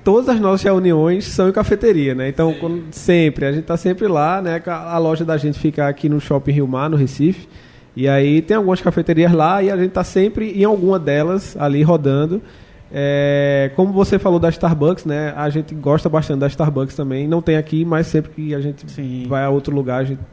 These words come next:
Speaker 1: vai lá. É, e é, eu considero que são ambientes muito propícios, né? Pra você ter uma conversa, pra você fazer uma reunião, pra você,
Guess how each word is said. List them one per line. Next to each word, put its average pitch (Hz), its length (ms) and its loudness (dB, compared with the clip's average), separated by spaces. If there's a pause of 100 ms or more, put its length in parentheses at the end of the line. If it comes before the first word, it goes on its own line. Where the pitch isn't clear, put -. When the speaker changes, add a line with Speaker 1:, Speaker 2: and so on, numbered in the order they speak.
Speaker 1:
vai 139 140 -4
lá. 131 300 -6 (520)
É, 135 300 0
e 151 100 4
é, 165 160 2
eu 165 80 -2
considero 190 460 0
que 202 200 -6
são 202 360 0
ambientes 208 520 0
muito 208 300 -2
propícios, 208 720 -2
né? 156 220 -4
Pra 294 160 -8
você 349 160 -10
ter 214 120 -4
uma 180 80 -6
conversa, 151 720 0
pra 147 220 -2
você 147 260 -4
fazer 143 220 -4
uma 143 80 0
reunião, 139 640 0
pra 131 120 -6
você, 131 540 -4